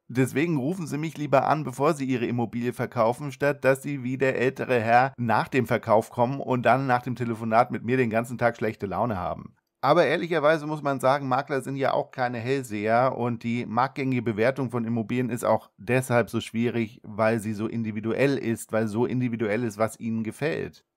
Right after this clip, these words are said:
Wenn du jetzt da die besprochene Bundesstraße hast und auf der anderen Seite einen Wohnblock, wo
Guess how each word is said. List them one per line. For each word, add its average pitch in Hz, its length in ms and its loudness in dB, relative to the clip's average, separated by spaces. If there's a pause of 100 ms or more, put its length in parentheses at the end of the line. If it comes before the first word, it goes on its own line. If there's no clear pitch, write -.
(260)
Wenn 139 280 2
du 160 120 0
jetzt 139 300 0
da 113 180 4
die 113 380 -4 (280)
besprochene 131 480 0
Bundesstraße 113 800 2
hast 120 300 -2
und 120 220 -6
auf 117 140 -2
der - 160 -2
anderen 131 260 0
Seite 123 280 4
einen 123 100 -2
Wohnblock, 123 560 2
wo 113 420 -6